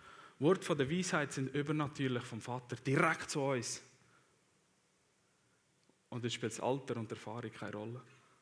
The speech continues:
Sondern es ist einzig und allein eine Gabe vom Heiligen Geist. Ich kenne eine Geschichte aus einem Verfolg-, Verfolgungsland.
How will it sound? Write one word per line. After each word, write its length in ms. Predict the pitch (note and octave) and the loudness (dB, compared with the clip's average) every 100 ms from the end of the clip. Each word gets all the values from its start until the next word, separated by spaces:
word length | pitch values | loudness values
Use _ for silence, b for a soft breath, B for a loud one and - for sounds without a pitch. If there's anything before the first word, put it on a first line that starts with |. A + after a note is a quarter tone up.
| _ _ _ _ _ _ _ _ _ _ _ _ _ _ _ b b | _ _ _ _ _ _ _ _ _ _ _ _ _ _ _ b b
Sondern 240 | - A#2+ A#2 | -8 -6 -4
es 120 | A#2 | -4
ist 120 | B2 | 0
einzig 340 | B2+ C#3 - C3 | 2 2 0 -2
und 180 | A#2+ | 0
allein 400 | A2+ A2+ A#2 A#2 A2+ b b b b _ - - | 0 0 0 -2 -6 b b b b _ -20 -14
eine 100 | A#2+ | -8
Gabe 260 | C3 C3 | -6 -6
vom 200 | A#2+ A2+ | -6 -6
Heiligen 320 | A2 A2+ A#2 A#2+ | -6 -8 -10 -8
Geist. 400 | A2 A2 - - - - - _ _ _ _ _ _ _ _ _ B B B B - | -8 -6 -8 -10 -14 -16 -20 _ _ _ _ _ _ _ _ _ B B B B -4
Ich 80 | |
kenne 200 | - F3 | 4 6
eine 60 | E3+ | 6
Geschichte 400 | D#3 F#3+ G3 - | 4 4 4 2
aus 80 | E3 | 0
einem 140 | D#3+ | 0
Verfolg-, 540 | - C#3 D#3+ E3+ E3+ - | -2 0 2 4 2 -2
Verfolgungsland. 960 | - C#3+ D3 E3 E3+ - C#3+ A#2+ A#2 | -6 0 2 2 0 -2 0 0 -2